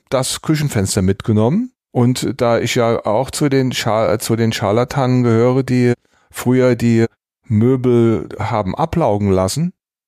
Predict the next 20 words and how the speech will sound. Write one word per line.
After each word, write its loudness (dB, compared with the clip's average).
war 0
mir 0
ganz 0
klar, 0
das -2
Fenster -2
kommt -4
auch -2
in -2
das -2
Laugenbad. -2
Und 0
dann 0
hab -2
ich -6
das -4
mit 0
nach -2
Hause -2
genommen 0